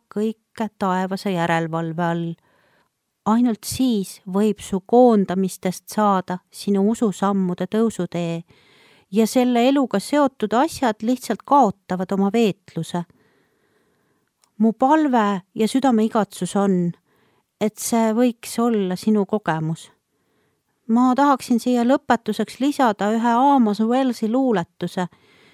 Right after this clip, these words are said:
mis väljendab mu mõtet paremini, kui ma seda ise iial suudaks.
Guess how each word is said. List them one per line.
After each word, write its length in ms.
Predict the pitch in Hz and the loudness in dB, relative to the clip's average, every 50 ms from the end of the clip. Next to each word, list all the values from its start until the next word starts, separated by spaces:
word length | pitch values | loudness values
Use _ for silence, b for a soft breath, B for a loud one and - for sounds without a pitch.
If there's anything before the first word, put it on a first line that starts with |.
| b b b | b b b
mis 160 | 233 208 - 220 | -2 -2 0 2
väljendab 580 | 240 247 262 269 254 233 220 202 196 202 - - | 4 4 4 4 2 2 0 0 -2 -4 -4 -2
mu 100 | 202 208 | 0 2
mõtet 360 | 214 247 262 - - 214 _ _ | 2 2 0 -2 -4 -6 _ _
paremini, 600 | - 240 269 277 262 233 214 208 202 202 202 202 202 _ _ _ _ _ _ | -2 -2 0 2 2 2 2 0 0 0 0 -2 -4 _ _ _ _ _ _
kui 160 | - 214 208 | -4 -2 -2
ma 120 | 196 196 196 | 0 -2 -4
seda 200 | - 190 - 196 | -4 -6 -6 -4
ise 300 | 202 214 - - 247 220 185 | -6 -4 -4 -4 -4 -2 -2
iial 360 | 175 175 180 202 196 202 190 | -4 -4 -4 -4 -4 -4 -4
suudaks. 760 | - - 165 170 165 170 - 151 - _ _ - - - - | -6 -6 -6 -6 -6 -6 -8 -10 -10 _ _ -20 -20 -20 -20